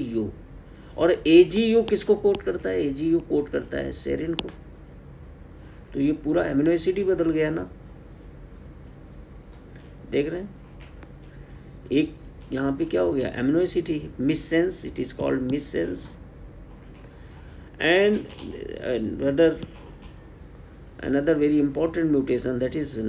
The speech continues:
nonsense mutation भी हो जाते हैं कभी-कभी। देखो, ए, ये क्या था कि बिल्कुल स्टॉप कोडान बन गया है ना।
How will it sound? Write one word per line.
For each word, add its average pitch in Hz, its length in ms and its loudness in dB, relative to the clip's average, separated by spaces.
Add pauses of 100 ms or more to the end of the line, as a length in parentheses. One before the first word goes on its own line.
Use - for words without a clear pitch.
(140)
nonsense 143 680 2
mutation 131 500 0
भी 135 60 2
हो 135 140 4
जाते 135 260 0
हैं 139 120 0
कभी-कभी। 147 420 -2
देखो, 147 340 0 (1160)
ए, 175 400 8
ये 143 300 2
क्या 165 200 4
था 160 180 0 (140)
कि 170 300 2
बिल्कुल 165 520 4
स्टॉप 185 460 2
कोडान 147 340 6
बन 113 160 2
गया 110 180 2
है 117 60 -2
ना। 175 120 0